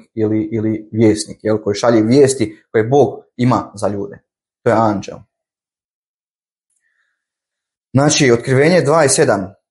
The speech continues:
Tu se radi o sedam pismama za sedam različite crkve. Znači, sedam pisama za sedam različite crkve. Znači, Isus je tu rekao Ivanu da on napiše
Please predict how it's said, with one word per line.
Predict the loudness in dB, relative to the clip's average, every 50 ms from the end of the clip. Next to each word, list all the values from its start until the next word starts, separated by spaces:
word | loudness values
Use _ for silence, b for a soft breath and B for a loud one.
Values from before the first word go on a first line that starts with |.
| _ _ _ -4
Tu | 0 2 4 4 2 2 0 -6 -14 _ -4 0
se | 0 2
radi | 2 2 2 0 0 0
o | 0 0
sedam | 0 0 0 2 0 0 -2 -2
pismama | -2 -2 -2 -2 -2 -2 0 0 -2 -2 -4 -8 -14 _ -8
za | -4 -4 -2
sedam | 0 0 0 2 2 2 2
različite | 2 2 2 2 2 2 0 0 -2 -2 0 0 0 0 0 -4 -14 -20 _ _ -2
crkve. | 0 0 0 -2 -6 -14 -14 _ _ _ _ _ _ _ _ _ _ _ _ _ _ _ _ _ _ _ _ _ _ _ _ _ _ -6
Znači, | -2 0 0 2
sedam | 2 2 2 2 0 0 0
pisama | 2 2 2 2 2 2 2 2
za | 4 4 4 2 0 -2
sedam | 0 2 2 4 4 4
različite | 2 2 0 0 -2 -4 -4 -4 -4 -4 -2
crkve. | -2 -4 -4 -4 -8 -12 -12 _ _ _
Znači, | -10 -8 -4 -2 0
Isus | 0 0 2 0 2 2 0
je | 0 0
tu | 0 0 0 2 2 2
rekao | 2 2 2 2 2 2 2 0 -2 _ _ _ _ -4
Ivanu | -2 0 2 2 2 2 2
da | 2 2
on | 2 2 2
napiše | 2 0 0 0 -2 -2 -2 -2 -6 -6